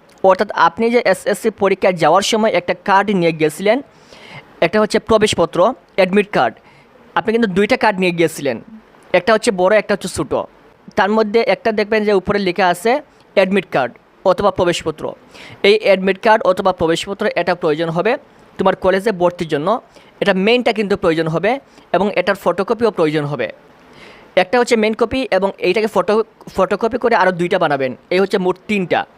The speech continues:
একটা হচ্ছে মেইন কপি এবং আরও দুইটা হচ্ছে ফটোকপি। এগুলো কিন্তু, এগুলো আপনি কলেজে সরাসরি জমা দিবেন। পাঁচ নম্বর হচ্ছে এসএসসি পাশের মূল রেজিস্ট্রেশন কার্ড এবং দুই কপি ফটোকপি। তুমি যখন এসএসসি পরীক্ষা দিতে গিয়েছিলে সেখানে কিন্তু দুইটা কা-,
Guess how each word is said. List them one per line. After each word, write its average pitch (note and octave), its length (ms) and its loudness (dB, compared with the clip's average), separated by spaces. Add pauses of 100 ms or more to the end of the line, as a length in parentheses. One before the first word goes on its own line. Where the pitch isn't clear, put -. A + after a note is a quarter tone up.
(300)
একটা F3 180 2
হচ্ছে G#3 160 0
মেইন G3 220 0
কপি A#3+ 320 -2 (260)
এবং F#3 120 0
আরও F3 180 2
দুইটা F3 240 -2
হচ্ছে B3 340 -4 (320)
ফটোকপি। F3+ 460 0 (320)
এগুলো F#3 180 2
কিন্তু, G3 240 -6 (160)
এগুলো F3+ 220 2
আপনি A3+ 300 -2 (240)
কলেজে F#3+ 300 0
সরাসরি G#3 540 -2 (300)
জমা F3 260 2
দিবেন। B2+ 240 -6 (920)
পাঁচ F#3 260 2
নম্বর A3+ 220 0
হচ্ছে A#3 320 0
এসএসসি F#3+ 440 0
পাশের G#3 340 2
মূল F3+ 260 2
রেজিস্ট্রেশন E3 500 0
কার্ড G3+ 240 0
এবং F3 240 0
দুই E3 160 0
কপি F3 240 -4
ফটোকপি। D#3+ 480 -2 (360)
তুমি G#3+ 160 2
যখন G#3 240 4
এসএসসি - 440 -2
পরীক্ষা G3+ 320 2
দিতে F3 200 0
গিয়েছিলে F3 440 2
সেখানে F#3 360 -2
কিন্তু F#3 240 -4
দুইটা D#3+ 240 0
কা-, D#3+ 240 0